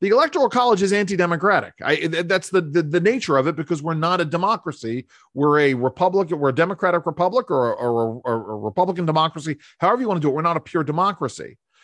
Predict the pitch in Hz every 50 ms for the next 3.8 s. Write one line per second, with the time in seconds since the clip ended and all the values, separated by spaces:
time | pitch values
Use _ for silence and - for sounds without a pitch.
0 | _ _ _ - - - 165 156 147 143 147 139 160 185 214 202 - 202 180 170
1 | - 180 214 196 185 156 147 143 135 - - 160 147 143 143 - - 190 196 196
2 | 185 170 175 175 165 160 156 143 143 151 208 220 - 226 190 180 - - 143 127
3 | 120 - - 117 107 - 127 120 - 117 120 117 117 120 117 113